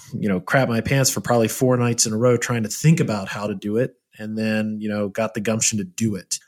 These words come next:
You know, other examples are trying whitewash for the first time. You know, again, working with pigments. Again, that's black magic. Every time I have apprehension towards them. Yeah, I, I, and it's truthful. Every one I have, you know, a little bit of, uh, a little bit of apprehension, a little bit of, um,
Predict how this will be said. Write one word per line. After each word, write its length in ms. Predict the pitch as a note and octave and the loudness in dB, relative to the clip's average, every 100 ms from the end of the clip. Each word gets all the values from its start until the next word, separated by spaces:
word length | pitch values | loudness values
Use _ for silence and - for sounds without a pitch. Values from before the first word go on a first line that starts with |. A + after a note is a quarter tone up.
| - | -10
You 100 | A#2 | -4
know, 140 | G#2+ G#2+ | 0 0
other 240 | A#2 A#2+ | 2 0
examples 600 | A2 G#2 A2+ A2+ A#2+ A2 | 2 2 0 -2 -2 0
are 120 | A2+ | -2
trying 520 | - A#2+ A2+ B2+ B2+ | -2 -2 0 0 0
whitewash 540 | A#2+ B2+ E3 G#2+ G2+ - | 0 0 0 -2 -2 -4
for 140 | - | -4
the 80 | G2+ | -8
first 360 | - G2+ G2 - | -6 -4 -2 -2
time. 440 | G#2+ G2 F#2 - - | -4 -4 -6 -8 -8
You 140 | C3 A#2+ | -2 0
know, 120 | A#2 C#3 | 0 2
again, 380 | D3 F3+ A2+ - | 4 4 2 -6
working 400 | B2+ C3 D3+ E3 | 0 2 4 4
with 160 | C#3 - | 2 2
pigments. 280 | C3+ - | 0 0
Again, 320 | - D3 E3+ A2 | 2 4 4 4
that's 200 | C#3+ - | 2 2
black 320 | F3+ G3 G3+ | 2 2 4
magic. 400 | F#3+ F#3 G3+ G3 | 2 4 0 -2
Every 260 | B2+ D3 | -2 0
time 480 | F3 F3+ F3 F3 F3 F3 | 2 2 2 0 -2 -4
I 140 | C3 | -4
have 240 | C3 C3 B2+ | -2 -4 -4
apprehension 580 | B2+ B2+ A#2+ A#2+ A#2 | -6 -6 -6 -6 -10
towards 300 | G2+ G#2+ G2+ | -10 -10 -8
them. 240 | A2 G2+ G2 _ _ | -6 -6 -10 _ _
Yeah, 140 | D3+ D3+ | 0 0
I, 220 | G#2 A2 - | -2 -6 -8
I, 180 | C3 - - | -10 -10 -2
and 140 | D#3 | 0
it's 180 | D3+ - | 2 2
truthful. 400 | - F#3 - G2+ | 4 2 2 -4
Every 240 | A2+ C#3+ | -2 0
one 300 | C3 B2 C3+ | 0 2 2
I 100 | A2+ G#2 | 0 -2
have, 380 | A#2 A2 G2+ - - - _ - | -2 -2 -4 -18 -20 -20 _ -6
you 80 | B2+ | 0
know, 240 | A#2+ A2+ | 2 2
a 20 | |
little 240 | A2+ B2+ B2 | 4 2 4
bit 200 | A#2+ A#2 | 6 6
of, 220 | G#2+ G#2+ | 4 2
uh, 240 | A2 G#2+ G#2+ | 2 2 0
a 60 | B2+ | 0
little 140 | B2+ | 2
bit 80 | C3 | 4
of 60 | B2 | 4
apprehension, 640 | A#2+ A2+ - A#2 - C3+ | 2 -2 -4 -4 -4 -6
a 80 | A#2+ | -8
little 180 | G#2+ G#2 | -8 -4
bit 180 | A2+ | 0
of, 200 | A2 G#2 - | 0 -2 -2
um, 400 | G#2 G2+ G2 | -4 -4 -8